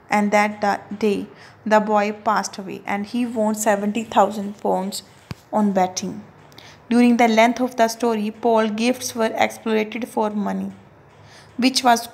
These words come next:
quickly squandered on secular goods by his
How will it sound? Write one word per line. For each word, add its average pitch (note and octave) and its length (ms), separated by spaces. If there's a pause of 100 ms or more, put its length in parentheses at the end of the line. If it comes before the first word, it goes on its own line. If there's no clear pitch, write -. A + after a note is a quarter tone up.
(100)
quickly C#4+ 560 (280)
squandered A3 440 (120)
on A3+ 80
secular A#3 500 (160)
goods G#3+ 260 (120)
by G#3 160
his G#3 140